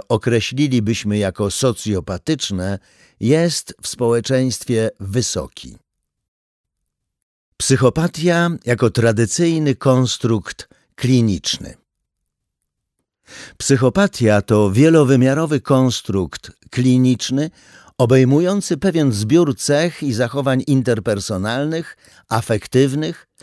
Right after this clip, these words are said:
dotyczących stylu życia oraz antyspołecznych. Są to między innymi oszustwo, manipulacja, nieodpowiedzialność, impulsywność, poszukiwanie stymulacji,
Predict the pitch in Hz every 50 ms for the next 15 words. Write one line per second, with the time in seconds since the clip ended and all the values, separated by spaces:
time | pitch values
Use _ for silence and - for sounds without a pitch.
0 | - - - - - - _ - 98 117 123 - 135 127 - 170 165 - - 147
1 | 117 - - - - 190 202 190 185 160 123 104 113 110 98 - - 101 101 120
2 | 156 185 220 233 _ _ _ _ _ _ - 170 170 165 - - - 151 143 147
3 | 143 - - - 117 101 90 73 - - - - - - - _ _ _ _ _
4 | _ - - - - - - - 202 208 208 - 202 175 165 165 151 139 123 123
5 | 127 120 120 113 107 104 107 104 98 90 73 65 65 - _ _ _ _ 147 147
6 | - - 123 117 110 - - - - 135 131 170 190 208 _ _ _ - 101 101
7 | 98 92 82 - 90 82 80 82 82 - - - 113 113 117 143 165 - _ _
8 | _ 104 113 120 127 120 - - 127 113 104 113 104 92 107 98 90 87 87 87
9 | 95 107 120 127 - - - - - _ _ _ - _ _ 170 175 185 185 170
10 | 131 156 151 131 117 101 - - 113 98 87 76 76 80 87 107 - - - -
11 | - - _ _ _ - - - - _ _ - 139 131 - 143 117 - 131 120
12 | 143 160 160 147 127 - - - 139 139 135 127 110 95 92 85 - - - -
13 | 101 113 123 -